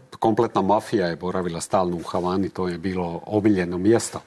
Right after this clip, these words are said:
tih pedesetih godina i oni su jedna grupica, eto, tu se dogovorila, tu je upoznao Fidel Castro zapravo jedne noći u Mexico City, u Che Guevara, a,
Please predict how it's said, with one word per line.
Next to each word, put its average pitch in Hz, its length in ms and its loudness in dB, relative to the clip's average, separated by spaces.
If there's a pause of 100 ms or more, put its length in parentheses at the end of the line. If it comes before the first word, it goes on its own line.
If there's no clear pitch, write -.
(580)
tih 110 160 0
pedesetih 107 580 0
godina 120 760 4
i 107 220 2
oni 113 220 2
su - 180 -2
jedna 107 200 2
grupica, 110 560 0
eto, 95 360 -4 (120)
tu 104 160 0
se 95 160 -2
dogovorila, 92 440 2
tu - 140 2
je 127 60 6
upoznao 92 420 0
Fidel 101 280 0
Castro 101 400 -2
zapravo 92 380 0
jedne 95 280 2
noći 104 300 0
u 87 60 0
Mexico 101 380 -2
City, 107 340 0
u 92 40 -2
Che 101 160 -4
Guevara, 101 520 0 (640)
a, 98 140 -8